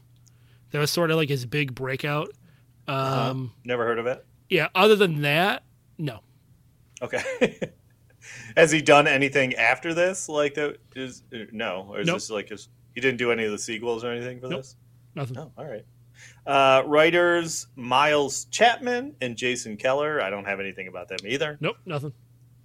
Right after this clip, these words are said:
Speaker 2: And then the music is by Alex Heffes. Maybe, maybe it's just Heffes. I don't know. I said Heffes.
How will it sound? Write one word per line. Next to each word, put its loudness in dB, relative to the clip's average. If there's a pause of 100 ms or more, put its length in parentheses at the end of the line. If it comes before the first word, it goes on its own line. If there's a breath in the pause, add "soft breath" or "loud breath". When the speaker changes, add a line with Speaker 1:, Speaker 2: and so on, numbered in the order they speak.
(160)
Speaker 2:
And -4
then 0
the -2
music 2
is -2
by 2
Alex 0 (220)
Heffes. 0 (160)
Maybe, -6 (140)
maybe 0
it's -4
just -8
Heffes. -2 (340 loud breath)
I 4
don't 6
know. -4
I 0
said -4
Heffes. -8